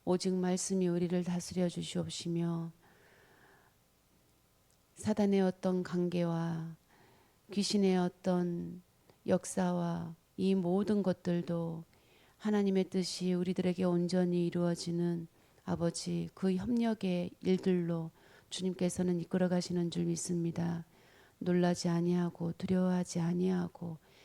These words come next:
하나님 끝을 거두라 하신 그것이 우리에게 주신 하나님의 은혜인 것을 믿고 하나님 이 시간도 아버지 완전하여졌고 온전하여진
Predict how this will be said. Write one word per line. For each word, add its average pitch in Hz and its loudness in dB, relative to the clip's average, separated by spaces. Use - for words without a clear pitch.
하나님 175 2
끝을 196 2
거두라 185 4
하신 180 0
그것이 190 4
우리에게 175 4
주신 175 -2
하나님의 180 4
은혜인 175 4
것을 175 0
믿고 170 0
하나님 185 6
이 175 6
시간도 170 2
아버지 170 2
완전하여졌고 180 6
온전하여진 180 4